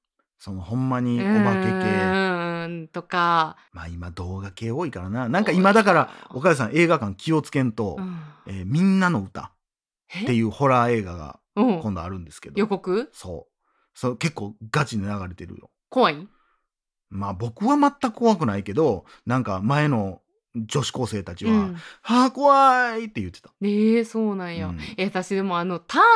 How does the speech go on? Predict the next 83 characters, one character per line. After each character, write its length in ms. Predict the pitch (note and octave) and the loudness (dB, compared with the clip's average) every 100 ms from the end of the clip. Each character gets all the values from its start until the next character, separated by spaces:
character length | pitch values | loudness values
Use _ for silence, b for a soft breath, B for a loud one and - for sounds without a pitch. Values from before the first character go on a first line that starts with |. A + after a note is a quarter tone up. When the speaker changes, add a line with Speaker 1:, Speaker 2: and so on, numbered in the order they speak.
| D4+ | 6
Speaker 2:
ー 40 | |
は、 260 | E3 D#3+ D3+ | 6 2 2
Speaker 1:
う 40 | - | -2
ん。 220 | G2+ - | -4 -6
Speaker 2:
ほ 180 | - C#4 | 0 2
ん 220 | D#4+ D#4+ | 4 4
ま 120 | E4 | 4
に 160 | D#4 D4 | 4 4
あ 140 | D4 | 4
の、 220 | E4+ F4+ | 6 4
タ 120 | - F#4+ A4+ F#4 | 4 6 8 6
ー 20 | |
の 240 | A3 - | 4 4
あ 80 | C#4 | 4
の 160 | D4+ - | 4 2
一 360 | A3 A3 F4+ | 0 -2 -2
部 100 | F#4 | 0
の 160 | A3+ E3+ | 0 0
あ 60 | B3+ | 2
の 160 | D4+ | 0
シ 440 | - - E4+ C#4 G3+ | -2 -2 2 2 2
ー 40 | |
ン 40 | |
は、 120 | E3+ F3 | 2 0
Speaker 1:
う 400 | - - - F3+ | -2 -16 -8 2
ん。 20 | |
う 40 | |
ん。 40 | A#3 | 2
Speaker 2:
め 60 | |
ち 160 | A3 F#4+ | 4 2
ゃ 80 | - | 4
く 140 | G4 | 2
ち 100 | F#4+ | 4
ゃ 60 | D4+ | 2
尾 180 | D#4+ E4 | 6 4
引 200 | D4+ C#4+ | 4 2
い 60 | |
て 120 | C4+ | 4
ま 140 | B3 A#3+ | 2 2
す 80 | A3+ | 0
も 100 | E3 | -2
ん、 60 | |
ま 100 | E3 | -4
だ。 180 | E3 - | -6 -2
Speaker 1:
ま 140 | A#2+ C#3 | 2 4
あ、 20 | |
Speaker 2:
今 80 | G3 | 6
も。 60 | G#3 | 8
Speaker 1:
あ 40 | |
れ 80 | A#3+ | 10
は 240 | A#3 A3 | 8 6
俺 160 | F3 G#3+ | 6 6
も 120 | D3 | 4
怖 260 | - G#2 - | -2 -2 -4
い。 100 | - | -2
Speaker 2:
め 280 | G3 C#4+ F4+ | 4 6 6
ち 160 | - G#4+ | 4 4
ゃ 120 | G#4 | 4
く 160 | E4+ G#4 | 4 2
ち 140 | - | 4
ゃ 100 | A4 | 2
怖 340 | - G#4 F4+ F4 | 6 6 8 6
い 80 | D4 | 6
わ、 200 | A3 F#3+ | 4 4
Speaker 1:
う 40 | |
ん。 80 | G3+ | 2
Speaker 2:
あ 20 | |
ん 40 | |
な 0 | |
ん。 0 | |
Speaker 1:
や 60 | G3 | 0
っ 20 | |
ぱ 60 | E3 | 2
油 40 | E3+ | 6
断 300 | F#3+ G3+ G3+ | 6 6 4
し 100 | - | 2
て 140 | C4 | 0
る 80 | B3+ | 0
っ 40 | |
て 80 | G#3+ | -2
い 20 | |
う 20 | |
か、 140 | G2+ | -6